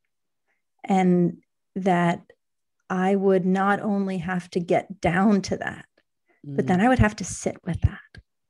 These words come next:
Speaker 1: And I would have to start building up that nucleus, if you will.
Speaker 2: Mm.
Speaker 1: And the good news for me is that it was always there, but I couldn't see it. I, I describe it to people, um,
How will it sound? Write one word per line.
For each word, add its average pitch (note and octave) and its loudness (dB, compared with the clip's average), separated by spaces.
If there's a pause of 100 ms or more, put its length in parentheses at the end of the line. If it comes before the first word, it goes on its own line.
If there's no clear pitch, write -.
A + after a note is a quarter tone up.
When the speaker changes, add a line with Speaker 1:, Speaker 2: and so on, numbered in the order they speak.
(400)
Speaker 1:
And F#3+ 2
I F3 4
would F#3 6
have F3+ 2
to F3+ 0 (140)
start F3+ 0 (260)
building F#3+ 4
up F3+ -2 (600)
that F3+ 0
nucleus, - -6
if - -14
you - -10
will. - -12 (840)
Speaker 2:
Mm. C3+ -8
Speaker 1:
And F#3 0
the - 2
good F#4 2
news E3+ 4
for - -10
me G#3+ -6
is G#3 -2
that G#3 0 (800)
it B3+ 0
was B3 -6
always C#4 -2
there, G#3+ -6 (1300)
but G3+ 4
I G3+ 4
couldn't G3+ -4
see - -8
it. - -12 (180)
I, - -12 (100)
I G#3 4
describe A3 2
it - 0
to G3 -2
people, F3 -2
um, G3 -4